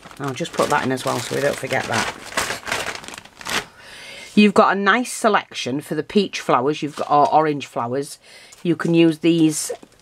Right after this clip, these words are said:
orange beads. I'm gonna bag these up as I go along, actually. There we are. Here's a bag that's big enough and I hold them all. It's only an old bag, but I'm just recycling.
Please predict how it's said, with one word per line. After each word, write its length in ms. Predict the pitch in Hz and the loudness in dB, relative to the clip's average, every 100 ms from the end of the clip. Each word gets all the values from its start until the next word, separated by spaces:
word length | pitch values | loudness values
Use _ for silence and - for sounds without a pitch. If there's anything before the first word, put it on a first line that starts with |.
| - | 2
orange 400 | 175 156 135 131 | 2 2 -2 -2
beads. 840 | 135 135 170 196 - - - - - - - - _ _ - _ - _ - - - - _ _ | 0 2 -2 -4 -10 -10 -10 -12 -18 -20 -20 -20 _ _ -20 _ -20 _ -20 -20 -20 -20 _ _
I'm 60 | 190 | 2
gonna 160 | 165 | 2
bag 240 | 156 175 - | 4 0 0
these 220 | 156 143 | -6 -6
up 120 | 139 | -8
as 120 | 131 | -8
I 40 | 123 | -6
go 220 | 131 127 | -4 -4
along, 260 | 123 120 113 | -4 -4 -6
actually. 520 | - - 107 113 117 - - - | -8 -10 -8 -8 -10 -14 -14 -10
There 140 | - 117 | -8 -6
we 80 | |
are. 240 | 117 120 123 _ - - - | -6 -6 -8 _ -20 -20 -4
Here's 240 | 156 160 151 | 2 4 2
a 60 | |
bag 220 | - 123 | 2 -2
that's 200 | 123 - | 0 -6
big 200 | - 127 | 0 0
enough 240 | 123 120 - | 2 2 2
and 100 | 123 | 0
I 40 | |
hold 240 | 117 120 117 | 2 0 0
them 140 | 117 | 0
all. 180 | 120 117 | 0 0
It's 600 | 113 - - - - - | -4 -10 -12 -12 -2 2
only 160 | 269 | 4
an 80 | 170 | 4
old 220 | 160 156 | 4 4
bag, 220 | - 170 - | 2 0 0
but 140 | 165 | -4
I'm 100 | 170 | -2
just 220 | 190 196 - | -2 -4 -2
recycling. 720 | 160 131 - 127 - 107 120 | -2 0 0 -2 -2 -6 -8